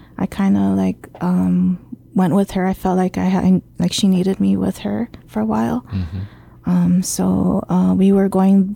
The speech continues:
Speaker 1: to that chur-, to their church for, like, um, a-, about a year.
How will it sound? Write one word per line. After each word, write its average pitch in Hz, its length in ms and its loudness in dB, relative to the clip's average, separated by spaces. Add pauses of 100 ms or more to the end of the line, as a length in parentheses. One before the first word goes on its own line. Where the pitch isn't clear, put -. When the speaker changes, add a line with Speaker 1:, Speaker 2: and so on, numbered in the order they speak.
Speaker 1:
to 202 160 -2
that 180 260 -2
chur-, - 220 -6
to - 240 -2
their 185 160 2
church 190 360 -4
for, 185 220 -4
like, 190 320 -4
um, 190 480 0
a-, 226 160 -2
about 247 340 -4
a 277 60 0
year. 190 460 -2